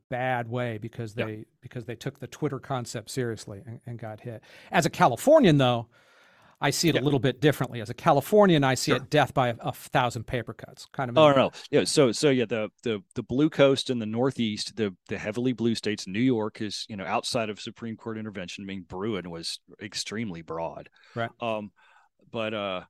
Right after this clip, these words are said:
Speaker 2: uh, outside of that, the blue states were getting worse on guns, and,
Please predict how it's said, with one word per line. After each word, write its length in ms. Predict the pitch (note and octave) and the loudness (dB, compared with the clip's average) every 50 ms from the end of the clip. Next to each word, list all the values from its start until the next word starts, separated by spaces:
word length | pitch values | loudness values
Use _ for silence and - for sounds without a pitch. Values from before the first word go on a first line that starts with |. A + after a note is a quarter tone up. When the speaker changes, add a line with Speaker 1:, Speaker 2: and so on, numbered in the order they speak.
| _ _ _ _ _ _ _ _ _ _ _ _ _ - | _ _ _ _ _ _ _ _ _ _ _ _ _ -8
Speaker 2:
uh, 360 | G2+ G#2 G2+ F#2+ F#2 F2 F2+ - | -4 -4 -2 -2 -2 -4 -4 0
outside 440 | A2 A#2+ B2+ - - - B2+ A#2+ A2 | 0 2 2 2 0 0 0 0 0
of 100 | G2+ G2 | -2 -2
that, 260 | A#2 B2 B2 - - | 0 0 0 -2 -4
the 80 | - G#2 | -8 -6
blue 240 | - A2+ B2+ C#3 C#3 | -2 2 2 2 4
states 320 | - - C3 B2+ - - A#2 | 4 2 2 2 0 -4 -8
were 60 | A2 | -8
getting 260 | G#2+ A#2+ A2 G2+ F#2+ | -6 -6 -6 -6 -8
worse 260 | F#2 G2+ G2 G2 - A2 | -6 -8 -8 -8 -8 -8
on 140 | F#2 F2+ F2 | -10 -10 -10
guns, 360 | F2+ F2 E2+ E2+ E2+ - - - | -10 -12 -12 -12 -14 -14 -14 -12
and, 140 | G#2 G2 | -12 -14